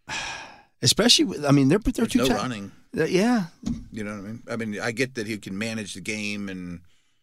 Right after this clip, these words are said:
Speaker 2: knows to go with the football and recognizes blitz and all the smart stuff, but at least you had an athlete back there with the other two.
Speaker 1: Yeah, I,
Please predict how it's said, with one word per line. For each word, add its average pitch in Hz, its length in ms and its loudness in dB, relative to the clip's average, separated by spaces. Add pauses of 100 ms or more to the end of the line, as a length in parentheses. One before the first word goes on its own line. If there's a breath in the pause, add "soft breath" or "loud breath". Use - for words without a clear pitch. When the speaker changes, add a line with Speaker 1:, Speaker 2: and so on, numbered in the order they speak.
(160)
Speaker 2:
knows 113 160 -4
to 104 60 -6
go 120 80 4
with 107 80 -2
the 101 60 -10
football 107 520 -2
and 95 100 -6
recognizes 107 440 -4
blitz 101 400 -6
and 101 100 -8
all 104 120 -6
the 92 100 -10
smart 135 300 -6
stuff, 80 400 -10
but 90 180 -10 (540)
at 87 80 -14
least 120 240 -6
you 107 80 -4
had 95 160 -4
an 78 120 -8 (160)
athlete 113 420 -6
back 82 240 -10
there 85 120 -12
with 73 120 -14
the 85 80 -10
other 139 180 -8
two. - 320 -20 (600)
Speaker 1:
Yeah, 107 320 4
I, 110 300 0